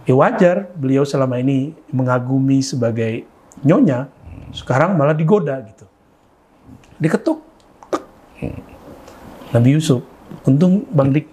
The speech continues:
dan saya bukan Nabi, jadi nggak perlu diketuk. <laughs> Lewat dulu ya kan. Walhasil,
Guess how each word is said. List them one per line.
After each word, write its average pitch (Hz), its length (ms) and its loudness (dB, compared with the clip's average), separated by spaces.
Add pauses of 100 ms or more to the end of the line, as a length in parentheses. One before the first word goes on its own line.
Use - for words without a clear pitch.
(100)
dan 143 200 2
saya 151 180 2
bukan 147 220 -2
Nabi, 165 280 0
jadi 233 140 0
nggak 156 140 2
perlu 143 140 -2
diketuk. 147 260 -6 (540)
<laughs> 233 500 -10
Lewat 147 300 2
dulu 190 260 2
ya 202 180 -2
kan. 196 140 -4 (1400)
Walhasil, 233 840 0